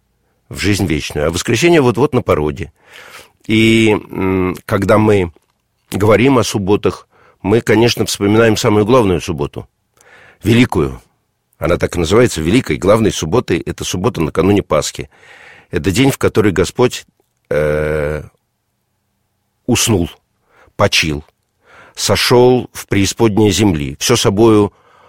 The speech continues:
все недра её, те области, в которые мы,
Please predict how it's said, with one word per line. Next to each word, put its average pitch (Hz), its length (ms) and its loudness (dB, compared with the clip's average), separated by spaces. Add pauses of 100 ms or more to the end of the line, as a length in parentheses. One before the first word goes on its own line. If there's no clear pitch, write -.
(180)
все - 240 0
недра 120 300 4
её, 107 580 2 (1120)
те 127 140 2
области, 117 380 4
в - 80 -10
которые 107 400 4
мы, 98 420 2